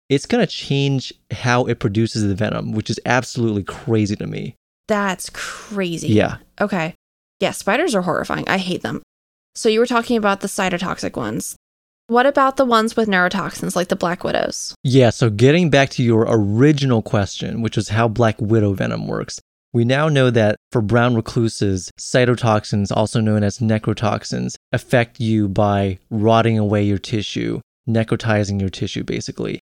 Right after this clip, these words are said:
Speaker 1: For a neurotoxin, as you can probably guess from the name, it'll attack your neuromuscular system. So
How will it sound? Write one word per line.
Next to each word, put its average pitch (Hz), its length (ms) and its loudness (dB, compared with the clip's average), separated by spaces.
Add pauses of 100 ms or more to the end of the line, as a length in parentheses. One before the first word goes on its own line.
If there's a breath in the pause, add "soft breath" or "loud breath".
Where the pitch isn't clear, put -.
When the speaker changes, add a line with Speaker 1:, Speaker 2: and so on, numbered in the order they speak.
(400)
Speaker 1:
For 139 340 4
a 127 160 2
neurotoxin, 123 880 2
as 113 200 0
you 120 60 0
can 110 100 2
probably 180 640 0
guess 117 320 2
from 113 200 0
the 101 60 2
name, 98 600 -2 (320)
it'll 196 340 2
attack 120 560 0
your 110 340 2
neuromuscular 107 1000 0
system. 107 480 -8
So 113 380 -2